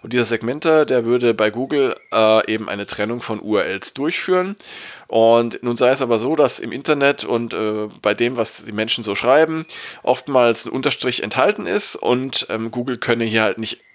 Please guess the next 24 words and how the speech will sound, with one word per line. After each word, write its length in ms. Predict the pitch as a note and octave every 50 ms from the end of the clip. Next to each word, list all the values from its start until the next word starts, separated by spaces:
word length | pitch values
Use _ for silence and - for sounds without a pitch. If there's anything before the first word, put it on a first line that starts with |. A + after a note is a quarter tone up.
| _ _
einfach 300 | - F#2 G#2 G2+ - G#2+
so 280 | - - G#2+ F#2+ F2+ - - -
trennen. 500 | - - - G2+ F#2 F#2+ F#2+ E2 D#2+ D#2+
Und, 360 | D#2+ F#2 F#2+ G2+ G#2 - -
ähm, 340 | G#2+ G2+ G2 F#2+ G2 G2 G2+ _ - - - - - - - - - - -
ein 80 | G#2+
Bindestrich 480 | G#2 B2 C#3 D3 - - D3 D3+ - -
zeigt 320 | - - A#2 A2+ A2 -
damit, 440 | A2 G2+ G#2+ C3 D3+ D3 - - -
äh, 160 | A2+ F#2+ A2
so 180 | G#2 G#2+ A2 G#2
interpretiere 540 | G2 A2 A2 G#2+ - G#2+ - - - A#2 E2+
ich 100 | C3+ -
das 180 | - B2+ -
zumindest 320 | - C3 B2 A#2 A#2+ A#2 A#2
mal, 260 | A#2+ A#2 A2 A2 G#2+
Google 320 | G#2+ A#2 A2+ G#2+ A#2 A2+
deutlicher 500 | G#2 G#2+ G#2 A#2+ A2+ C3 B2 C3 G#2 -
an, 220 | - A2 G#2+ G#2 G#2+
wo 180 | G#2 A2+ A2+
eine 240 | - A2+ A2+ A2+ A2+
Trennung 360 | A2+ - - G#2+ G2+ G#2+ A#2
von 160 | - - A2+
U-R-L-Segmenten 1700 | - F#2+ A2 G#2+ F#2 D#2 G2+ G2+ A2 A#2+ - - - - - - _ - - - G#2+ - - G#2+ G2+ G2+ G#2 G2+ _ - A2 G#2 G2+